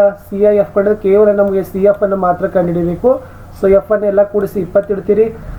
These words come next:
So n divided by twenty ಅಂದ್ರೆ twenty divided by two ಹತ್ತು ಆಗ್ತದೆ. ಎಲ್ ಹತ್ತು ಆಗ್ತದೆ, ಎಫ್ ಎಂಟು,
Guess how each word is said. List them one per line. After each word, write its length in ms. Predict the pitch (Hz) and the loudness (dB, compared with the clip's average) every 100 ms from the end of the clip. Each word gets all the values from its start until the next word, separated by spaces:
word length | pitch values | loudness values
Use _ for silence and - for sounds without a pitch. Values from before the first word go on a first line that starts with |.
| - - | -14 -2
So 20 | |
n 240 | 202 202 208 | 2 4 4
divided 300 | 208 202 196 | 2 2 -2
by 100 | 202 | -2
twenty 240 | 202 190 202 | 0 0 2
ಅಂದ್ರೆ 420 | 202 233 269 - - | 2 2 0 -6 -8
twenty 280 | 185 180 202 | -6 -2 0
divided 280 | 202 196 196 | 2 2 0
by 160 | 196 196 | -2 0
two 140 | 240 | 0
ಹತ್ತು 320 | 247 214 208 202 | 0 -2 0 -2
ಆಗ್ತದೆ. 340 | 170 185 170 | -2 -4 0
ಎಲ್ 180 | 190 208 | 0 2
ಹತ್ತು 220 | 202 208 | 0 0
ಆಗ್ತದೆ, 340 | 202 214 208 240 240 - - - - | -2 0 2 0 0 -12 -18 -12 0
ಎಫ್ 240 | 196 208 214 | 0 0 -2
ಎಂಟು, 420 | 214 214 247 | -2 -2 -2